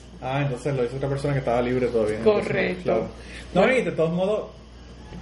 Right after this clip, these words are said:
Speaker 1: él no mató a nadie, tú sabes que también es una otra
Speaker 2: Sí.
Speaker 1: mierda.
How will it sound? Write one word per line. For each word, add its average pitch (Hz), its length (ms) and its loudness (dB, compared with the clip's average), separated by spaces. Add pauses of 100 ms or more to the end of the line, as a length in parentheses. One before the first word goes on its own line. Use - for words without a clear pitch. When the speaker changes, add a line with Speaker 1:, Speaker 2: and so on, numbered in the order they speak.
(200)
Speaker 1:
él 131 100 4
no 151 80 8
mató 151 180 4
a - 20 2
nadie, 147 580 4
tú 143 120 -2
sabes 143 200 0
que 123 60 0
también 127 280 0
es 143 80 6
una 131 140 2
otra 135 180 0
Speaker 2:
Sí. 131 80 -2
Speaker 1:
mierda. 165 300 6